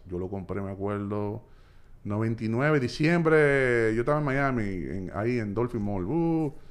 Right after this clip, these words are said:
como quinientos dólares el aparato. Aperísimo. Con Soul Calibur cuatro. Impresionante. La Sonic, Soul Calibur, no me acuerdo cuál fue el otro. Yo compré otro juego más, pero no me acuerdo cuál es el nombre ahora.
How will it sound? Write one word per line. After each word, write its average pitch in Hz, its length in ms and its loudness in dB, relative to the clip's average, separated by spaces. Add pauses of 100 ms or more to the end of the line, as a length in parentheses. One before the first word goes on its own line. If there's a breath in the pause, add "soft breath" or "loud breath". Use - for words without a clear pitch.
(400 loud breath)
como 117 160 0
quinientos 131 400 2
dólares 101 280 4
el 85 80 -2
aparato. 85 420 -6 (160)
Aperísimo. 87 680 -8 (280)
Con 98 160 -4
Soul 131 260 -2
Calibur 78 400 -4 (420)
cuatro. 87 360 -6 (1160)
Impresionante. 92 800 -2 (680)
La 80 140 -8
Sonic, 156 380 -2 (220)
Soul 101 240 -6
Calibur, 165 380 2
no 117 80 -2
me 117 80 -2
acuerdo 120 200 -6
cuál 120 120 -6
fue 117 120 -8
el 123 60 -4
otro. 113 240 -8 (600 soft breath)
Yo 107 60 -10
compré 117 220 -2
otro 117 140 0
juego 113 180 2
más, 104 140 -2
pero 98 120 -6
no 101 40 -4
me 104 80 -4
acuerdo 101 200 -6
cuál 95 160 -8
es 90 80 -12
el 95 80 -8
nombre 92 220 -8
ahora. 90 180 -10